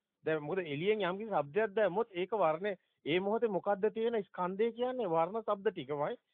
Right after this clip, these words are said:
ඒ ටික එකට එනවයි කියන එකයි තේරුම. එකටම, එකටම ස්පාක් වෙනවා. එකටම ඒක,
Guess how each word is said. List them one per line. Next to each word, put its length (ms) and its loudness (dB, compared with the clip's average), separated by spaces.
ඒ 120 6
ටික 220 -4
එකට 160 -2
එනවයි 300 2
කියන 240 -4
එකයි 180 -2
තේරුම. 340 -4
එකටම, 460 2
එකටම 480 0
ස්පාක් 400 -2
වෙනවා. 260 0
එකටම 400 -2
ඒක, 300 -2